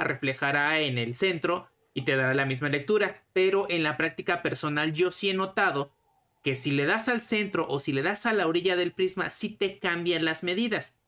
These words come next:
Entonces vean que aquí estoy observando al, justo al centro del prisma o lo más al centro que lo puedo afocar. Y vamos a tomar la medida de observación. Entonces tomamos ahí la medida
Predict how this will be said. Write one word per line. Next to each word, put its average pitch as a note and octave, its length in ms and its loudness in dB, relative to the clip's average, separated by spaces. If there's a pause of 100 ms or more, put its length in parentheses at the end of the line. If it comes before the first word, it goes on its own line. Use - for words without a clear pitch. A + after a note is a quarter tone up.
(400)
Entonces F#3+ 460 0
vean B3 240 2
que B3+ 80 0
aquí A3 260 0
estoy G3+ 380 0
observando E3+ 720 0
al, C3+ 460 2 (220)
justo A#3 320 -2
al G#3 100 2
centro G#3 320 0
del D3+ 160 0
prisma E3 380 2
o E3+ 80 2
lo C#3+ 100 2
más A3 300 0
al G3+ 100 0
centro G3 380 -2
que D3+ 80 -2
lo C3+ 180 -2
puedo D#3 380 2 (180)
afocar. D3+ 560 -2 (1000)
Y G3 260 0
vamos F3 340 2
a F3 100 -2
tomar C#3 520 -2 (420)
la E3 160 0
medida C3+ 340 2
de C3 100 2
observación. F3+ 640 0 (420)
Entonces D#3 340 -2
tomamos F3+ 440 0
ahí D#3+ 200 2
la F3 120 2
medida A3 540 0